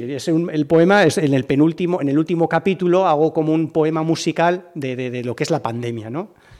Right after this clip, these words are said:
Un poco diciendo que venga la pandemia porque, joder, cuando se andaba en la bici se andaba de la leche. No había coches, <laughs> nada, estaba súper bien. Era pospandemia, bueno, al principio no nos dejaban,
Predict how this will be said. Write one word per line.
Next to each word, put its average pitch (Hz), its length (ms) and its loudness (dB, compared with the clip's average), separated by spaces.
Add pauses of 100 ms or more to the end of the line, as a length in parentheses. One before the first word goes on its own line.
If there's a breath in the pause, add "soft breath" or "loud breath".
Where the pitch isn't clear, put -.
Un 139 100 -8
poco 143 160 -2
diciendo 135 260 -2
que 120 120 -4
venga 139 180 2
la 156 100 2
pandemia 165 460 6
porque, 139 240 -2
joder, 117 260 -6
cuando 113 240 -6
se - 100 -8
andaba 131 220 -2
en 156 80 2
la 147 80 0
bici 151 240 -2
se - 140 -4
andaba 127 260 -6
de 139 100 -8
la 117 120 -12
leche. 107 320 -8 (220 loud breath)
No 151 140 4
había 156 300 6
coches, - 640 4
<laughs> - 40 -8
nada, 160 800 -2 (240 loud breath)
estaba 190 280 -2
súper 151 320 -4
bien. 143 240 0 (540 loud breath)
Era 139 160 6
pospandemia, 147 580 2
bueno, 143 140 4
al 127 60 0
principio 160 380 2
no 196 80 6
nos 185 140 4
dejaban, 202 440 2